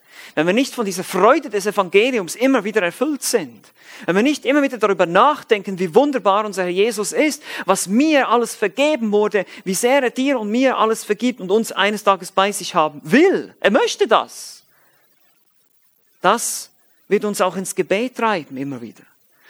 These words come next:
Das wird uns mit Freude ins Gebet treiben, mit Dankbarkeit. Ich werde gar nicht mehr so darüber nachdenken,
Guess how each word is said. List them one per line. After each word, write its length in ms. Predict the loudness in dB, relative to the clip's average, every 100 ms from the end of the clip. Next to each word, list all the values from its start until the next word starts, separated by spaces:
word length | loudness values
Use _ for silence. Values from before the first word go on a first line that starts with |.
| -16 -8
Das 140 | -2
wird 140 | 0
uns 140 | 0 0
mit 160 | -2
Freude 500 | 0 4 4 4 2
ins 340 | 0 0 -4 -2
Gebet 360 | 0 0 -2
treiben, 360 | 0 0 0 -2
mit 240 | -2 2
Dankbarkeit. 720 | 2 2 0 -2 -2 -4 -4 -8 _ _ _ _ _ _
Ich 160 | 0 2
werde 120 | 2
gar 140 | 0
nicht 120 | 0
mehr 100 | -2
so 100 | -2
darüber 240 | -2 -2 2
nachdenken, 760 | 4 4 4 2 0 -2 -6